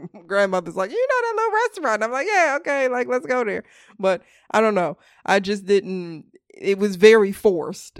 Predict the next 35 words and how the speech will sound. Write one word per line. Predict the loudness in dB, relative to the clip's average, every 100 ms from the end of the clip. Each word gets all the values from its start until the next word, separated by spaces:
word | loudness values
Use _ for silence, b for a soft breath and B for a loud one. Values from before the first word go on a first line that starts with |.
| -8
if | -8 -6
you | -6
will, | -4 -4 -4
for | -6 -6
me | -8
to, | -8
like, | -8 -8 -10
feel | -6 -2 0 -2
like | -4 -10 -8
I | -10
was | -10 -12
celebrating | -12 -12 -12 -14 -14
my | -18
birthday. | -18 -18 -20 -20 -20 _ _ _
So | -16 -14 -12 -16 b b b b
definitely | 0 0 0 -2 0
the | -2 -2
eighteenth | -2 -2 -4 -4 -6
birthday | 0 0 0 -2 -2
was | -2 -4
like | -4 -6 -4
that. | -4 -4 -4 -6
And | -10 -10 -8
then | -6 -4 -4 -6 -10 -12 -8
I | -8
think | -6 -8 -6
we | -6
were | -6 -4 0 0
together | -2 -6 -4 -4
on | -4 -6
the | -8
nineteenth. | -8 -8 -8 -8 -8 -10 -8
I | -2
wasn't | -2 -4 -6
sure. | -4 -2 -4 -8